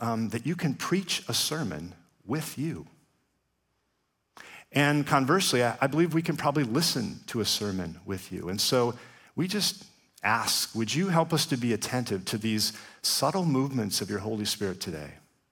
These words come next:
What may you enliven in us? What may you draw us to and call us to do and to be, God?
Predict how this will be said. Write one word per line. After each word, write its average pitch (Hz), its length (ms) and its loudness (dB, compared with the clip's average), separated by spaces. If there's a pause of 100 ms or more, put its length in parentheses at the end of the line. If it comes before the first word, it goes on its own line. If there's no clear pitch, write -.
(380)
What 180 280 0
may 156 120 0
you 143 240 2
enliven 107 460 -2
in 95 120 -2
us? - 560 -6 (1120)
What 165 180 -2
may 143 80 4
you 127 280 0 (120)
draw 120 400 2
us 123 240 0
to 92 500 -4 (340)
and 101 140 -4
call 123 360 -2
us - 160 -2
to - 120 -4
do 127 520 -2
and 113 100 -4
to 113 100 -4
be, 95 220 -4
God? 82 380 -10